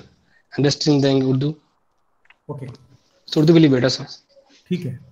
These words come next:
Speaker 2: अ, देखिए, basically मैं हमेशा अपनी बातों में ये कहता हूँ कि आप जहाँ कहीं भी हों, आपको सियासत में दिलचस्पी हो या ना हो,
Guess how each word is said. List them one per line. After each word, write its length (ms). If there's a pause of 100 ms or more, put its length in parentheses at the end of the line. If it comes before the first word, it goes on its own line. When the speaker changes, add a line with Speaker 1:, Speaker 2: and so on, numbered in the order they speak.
(1700)
Speaker 2:
अ, 400 (1500)
देखिए, 200
basically 680 (1700)
मैं 200
हमेशा 340
अपनी 160
बातों 260
में 120
ये 80
कहता 260
हूँ 140
कि 60
आप 280
जहाँ 240
कहीं 160
भी 140
हों, 280
आपको 360
सियासत 440
में 120
दिलचस्पी 540
हो 180
या 160
ना 100
हो, 360